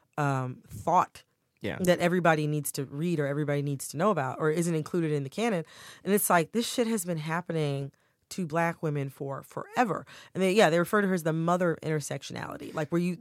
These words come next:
Speaker 1: she's one of the first, one of the mo-, like, the largest political figures I could think of in the post-Reconstruction era, whose, no matter how influential she was, because of her part, like, specific identity as a Black woman,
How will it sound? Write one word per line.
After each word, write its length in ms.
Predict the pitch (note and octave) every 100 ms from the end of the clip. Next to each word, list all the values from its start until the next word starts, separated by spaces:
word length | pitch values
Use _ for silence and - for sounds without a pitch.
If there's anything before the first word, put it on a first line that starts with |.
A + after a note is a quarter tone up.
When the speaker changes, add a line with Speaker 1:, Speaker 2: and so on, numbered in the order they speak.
| -
Speaker 1:
she's 200 | - F#3+
one 100 | F#3+
of 60 |
the 60 | D#3+
first, 440 | - F#3 F#3 - -
one 100 | F#3
of 40 |
the 60 | E3+
mo-, 200 | E3+ E3
like, 220 | E3 D#3+
the 140 | D3+ D3
largest 440 | D3 E3 E3+ E3
political 280 | - D#3 C#3+
figures 260 | - C#3+ C3+
I 60 |
could 160 | C3 C3
think 160 | C#3
of 120 | B2 B2+
in 100 | C3+
the 40 |
post-Reconstruction 800 | - D3+ - C#3 D3 - C3+ -
era, 280 | F3 E3 C3 - - - -
whose, 540 | - G3 F3 D#3 - - _
no 180 | F3 F3
matter 320 | F3+ D#3 D3
how 600 | - - D4 D4+ D#4+ D#4 -
influential 540 | G#3 - F3 F3 D3
she 160 | - D3+
was, 340 | G2+ D#2+ - - - - -
because 580 | F#3+ - - A#3 A#3+ A#3
of 140 | F3
her 280 | E3 E3+ - _ _ -
part, 240 | - - -
like, 140 | E3+
specific 500 | - F3 - A3+ A3
identity 420 | F#3 E3+ E3 D#3 C#3
as 140 | C#3+
a 60 | C#3
Black 260 | C#3+ C#3
woman, 260 | D#3 C#3+